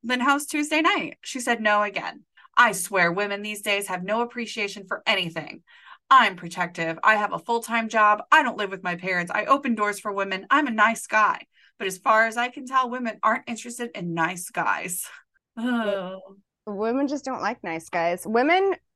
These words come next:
Speaker 2: he's right about one thing. Women don't like guys who refer to themselves as nice guys.
Speaker 1: Mm-hmm.
Speaker 2: Because those are never the nice guys. They
Speaker 1: They're
Speaker 2: really
Speaker 1: not.
Speaker 2: aren't. And this is a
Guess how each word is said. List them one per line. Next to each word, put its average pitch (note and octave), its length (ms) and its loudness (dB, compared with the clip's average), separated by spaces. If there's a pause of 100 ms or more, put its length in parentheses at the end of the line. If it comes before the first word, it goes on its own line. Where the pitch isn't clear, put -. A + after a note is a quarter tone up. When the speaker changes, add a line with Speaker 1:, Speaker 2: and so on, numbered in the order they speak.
(220)
Speaker 2:
he's C#4 240 -2
right F#4 200 4
about E4+ 220 2
one G#3 140 -6
thing. F3 240 -8
Women D#4 380 0
don't C4 260 -2
like G3+ 300 2
guys F#3+ 500 4 (360)
who C#4+ 120 0
refer D4+ 420 2
to A#3 140 -8
themselves E3+ 680 0
as E3+ 200 0
nice D#3 240 -4
guys. D#3+ 420 -2 (120)
Speaker 1:
Mm-hmm. G3 540 -10 (280)
Speaker 2:
Because B3+ 220 4
those D4 200 6
are E4 80 4
never A3+ 380 4
the F#3+ 80 -4
nice E3+ 280 -4
guys. - 500 -2 (220)
They A#3 160 6
Speaker 1:
They're A3+ 100 4
Speaker 2:
really A#3+ 180 8
Speaker 1:
not. - 80 4
Speaker 2:
aren't. F#3 200 2
And G#3 160 -6
this B3+ 200 6
is F#4 120 -2
a C4+ 140 -2